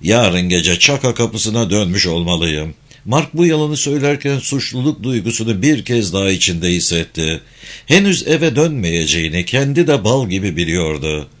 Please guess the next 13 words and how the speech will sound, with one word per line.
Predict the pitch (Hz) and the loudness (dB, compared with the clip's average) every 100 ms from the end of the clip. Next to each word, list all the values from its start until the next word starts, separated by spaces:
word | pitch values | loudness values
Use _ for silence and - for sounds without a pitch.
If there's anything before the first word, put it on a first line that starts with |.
| - _ _ - - | -20 _ _ -20 -8
"Ama | 240 226 | -2 2
yarın | 220 190 131 156 | 4 4 4 4
öğle | 165 180 208 | 4 4 4
yemeğine | 185 175 175 180 | 2 2 2 2
kalırsın | 175 175 180 139 120 | 2 0 0 -2 0
değil | 131 180 | 2 2
mi?" | 135 135 123 - _ - _ - - - - _ - | 2 0 -2 -8 _ -20 _ -20 -20 -20 -20 _ 0
"Evet, | 180 87 - | 2 2 0
kalmak | 165 175 131 117 | 2 4 2 0
hoşuma | 107 92 90 85 | 0 2 0 -2
gider, | 73 78 85 | -2 -4 -2
teşekkür | 139 120 110 90 85 | 2 2 2 0 -2
ederim." | 78 78 78 71 | 0 -2 -2 -6